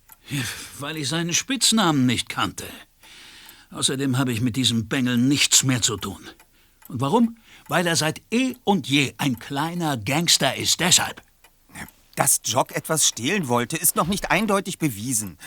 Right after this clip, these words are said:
Speaker 2: Halten Sie es nicht für einen ziemlich großen Zufall, dass Ihr Neffe ausgerechnet an dem Abend bei Ihnen einbricht, an dem es auch zwei andere Gangster tun?
Speaker 1: Nein, wenn ich ein Einbrecher wäre, hätte auch ich mir genau diesen Abend ausgesucht.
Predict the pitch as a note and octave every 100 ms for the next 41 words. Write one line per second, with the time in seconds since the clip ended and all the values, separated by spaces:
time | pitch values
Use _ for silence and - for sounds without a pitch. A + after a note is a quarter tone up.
0 | - - - _ - E3 G3+ A3+ A#3+ -
1 | A3+ - G#3+ E3+ C3+ - G#3 A#3+ - G#3
2 | G#3+ C#3+ C#3 B2+ G#3 G3+ F#3+ E3 F3 F#3
3 | - D#3 - G3+ F3+ F3 G#3 D3+ C3 B2+
4 | F#3 - C#3+ G3+ G3 E3 D3+ D3+ A#2 D3
5 | F3+ F#3+ - - - - F#3 D#3+ F3+ F3+
6 | C#3 - B2 - F#2+ C#3 A3 G#3 G3 G#3+
7 | - A3 - A3+ - C#4 - _ _ -
8 | B3 B3 G#2+ - - - - F3 G3+ B3
9 | A#3 F#3+ G3+ - D3 A2+ A#2 G#2+ G#2 A#2+
10 | A2+ G2+ F#3 G3 F#3 F3 F3 - G3 -
11 | C#3+ A#2+ C3 C3 D3+ A3 A#3+ A#3+ F#3+ G3+
12 | D#3+ F3+ - C3 C3 - A2+ G#2 F2+ E2+
13 | - -